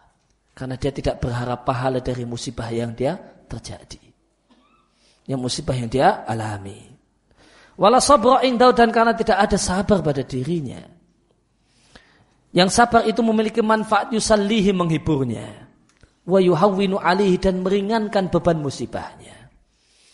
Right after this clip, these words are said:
Maka musibah itu meringankan, sabar itu meringankan musibah. Dan menghibur orang dari musibah.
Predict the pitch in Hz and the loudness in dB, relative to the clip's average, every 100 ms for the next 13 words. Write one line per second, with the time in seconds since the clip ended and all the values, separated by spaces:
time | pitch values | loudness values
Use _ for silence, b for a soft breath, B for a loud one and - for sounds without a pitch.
0 | b b b 147 147 135 175 185 156 147 | b b b -14 -10 -6 -6 -4 -2 -4
1 | 143 139 175 160 156 - - 156 - - | -4 -4 -2 -2 -4 -8 -8 -8 -6 -4
2 | 151 156 143 165 180 156 156 151 147 147 | -2 -2 -4 -2 -2 0 -2 -2 -4 -2
3 | 143 143 135 143 135 147 165 196 202 202 | -2 -2 -2 -2 2 4 4 4 2 0
4 | - - - _ _ _ _ _ _ _ | -8 -18 -20 _ _ _ _ _ _ _
5 | _ _ 160 160 139 127 127 175 185 214 | _ _ -4 -2 -4 -4 -2 0 0 -2
6 | - B B 160 143 165 139 135 185 269 | -12 B B -8 -6 -4 -4 -2 -4 -4
7 | 135 110 87 - - - | -8 -10 -10 -14 -16 -20